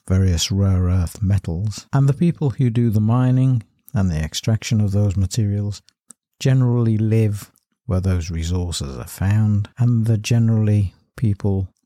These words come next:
on very low subsistence wages. So the green economy is being powered by cheap labour, and it's being powered by some child labour in some countries,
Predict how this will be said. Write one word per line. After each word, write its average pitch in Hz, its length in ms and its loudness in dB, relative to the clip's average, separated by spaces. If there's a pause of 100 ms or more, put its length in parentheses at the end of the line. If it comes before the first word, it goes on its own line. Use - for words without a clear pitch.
on 82 180 -2
very 101 420 2
low 90 640 0
subsistence - 1080 -2
wages. 85 600 -4 (400)
So 107 560 2
the 117 120 0
green 143 260 4
economy 131 460 2
is 104 100 2
being 104 320 2
powered 113 560 0
by 85 460 -2 (460)
cheap - 260 -8
labour, 107 440 0 (200)
and 120 180 2
it's 120 120 -2
being 104 300 2
powered 98 540 -2 (260)
by 92 500 0 (340)
some 95 520 2 (160)
child 117 360 0
labour 117 440 2 (200)
in 87 120 -4
some 101 180 0
countries, 104 560 0